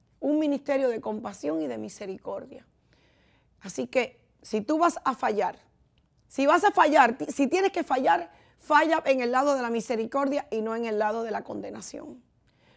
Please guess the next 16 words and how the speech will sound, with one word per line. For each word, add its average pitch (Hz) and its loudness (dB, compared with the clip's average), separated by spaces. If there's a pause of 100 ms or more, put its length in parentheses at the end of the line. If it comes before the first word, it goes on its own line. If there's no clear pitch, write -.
(140)
Porque 226 -6
nosotros 254 -4
no 254 -2
estamos 247 -4
llamados 214 -6
a - -10
ser 220 -10
jueces. - -12 (480)
Estamos 226 -8
llamados 233 -6 (800)
a, 240 -6
si 226 -2
algo 311 4
no 320 2
nos 302 0
gusta, 285 -6